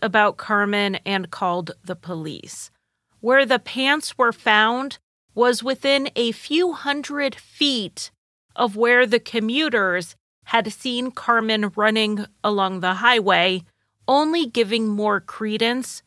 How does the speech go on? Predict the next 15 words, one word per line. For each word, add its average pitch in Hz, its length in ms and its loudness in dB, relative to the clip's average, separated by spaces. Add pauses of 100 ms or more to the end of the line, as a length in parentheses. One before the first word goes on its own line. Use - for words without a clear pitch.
(200)
to 247 240 -2
those 185 220 0
sightings. - 800 -8 (1200)
There 254 320 4
was 277 320 2
a 254 140 2
massive 233 840 2 (120)
uproar 180 680 0 (180)
after 254 340 4
these 240 240 -2
passerbys 208 960 2
came 220 280 -4
forward 185 640 -2 (800)
to 311 280 0
admit 233 720 0